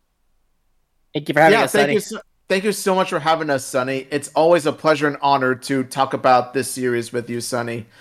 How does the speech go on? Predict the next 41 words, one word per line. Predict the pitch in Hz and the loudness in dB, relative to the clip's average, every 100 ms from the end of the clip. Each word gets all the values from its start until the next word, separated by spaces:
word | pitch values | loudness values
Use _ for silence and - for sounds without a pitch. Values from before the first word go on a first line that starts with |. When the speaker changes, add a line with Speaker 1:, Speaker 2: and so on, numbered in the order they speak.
| - _ _ _ _ - | -20 _ _ _ _ 0
Speaker 2:
Um, | 135 131 127 131 - | 4 6 4 0 2
it's | 139 - | 2 4
definitely, | 165 151 156 151 147 135 - - _ _ _ _ | 2 4 4 6 6 4 -2 -18 _ _ _ _
it's, | 151 - 160 - - | -10 -2 -2 -2 0
it's | 175 | 2
definitely | 220 214 185 | 4 4 4
been | 170 | 4
a | 131 | 2
blast | 131 120 113 | 4 4 2
today. | - 117 104 - - _ _ _ _ _ | -6 -6 -8 -10 -18 _ _ _ _ _
Speaker 1:
Yeah, | 220 - | -8 -4
it | 165 | -2
must | 165 175 160 | 0 -2 -2
be | 156 | -4
definitely | 165 156 147 | -2 0 -2
fun | 131 139 127 | 2 2 2
to | 120 | -4
be | 113 | -6
here. | 117 120 113 107 101 | -2 0 2 0 0
Um, | 107 104 101 | -2 -2 -2
definitely | 123 120 120 113 110 | -4 -4 -6 -4 -2
helping | 123 120 123 | -4 -4 -6
support | - 120 127 113 | -6 -4 -2 0
another | 113 110 | 0 -4
podcast | - 110 104 110 107 - | -2 -4 -2 -4 -4 -6
that | 101 | -8
talks | - 101 - | -4 -6 -6
about | 104 101 | -8 -6
the | |
Loud | 107 107 | -4 -4
House | 110 | -6
and | 110 | -10
the | |
Casa | 104 113 107 | -6 -6 -6
Grandes, | 104 107 104 110 | -8 -6 -6 -6
and | 131 | -2
definitely | 147 143 127 | -4 -2 -4
being | 131 | -4
a | 120 | -2
best | 127 - | -4 0
friend, | 170 160 | 0 0